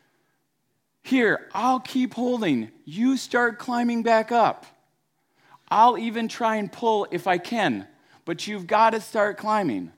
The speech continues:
And the guy goes, "Are you crazy? Like, I'm hanging out down here. That's really selfish.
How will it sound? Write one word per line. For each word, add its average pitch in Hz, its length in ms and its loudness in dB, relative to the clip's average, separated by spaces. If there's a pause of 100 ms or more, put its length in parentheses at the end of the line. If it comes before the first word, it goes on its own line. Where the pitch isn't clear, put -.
(1500)
And 131 120 -6
the 143 40 -4
guy 143 220 0
goes, 101 340 -12 (440)
"Are 247 40 -4
you 233 60 -2
crazy? 294 720 0 (440)
Like, 233 200 -2
I'm 254 160 6
hanging 277 460 4
out 269 240 4
down 226 240 0
here. 123 340 -4 (580)
That's 277 260 2
really 285 300 2
selfish. - 800 0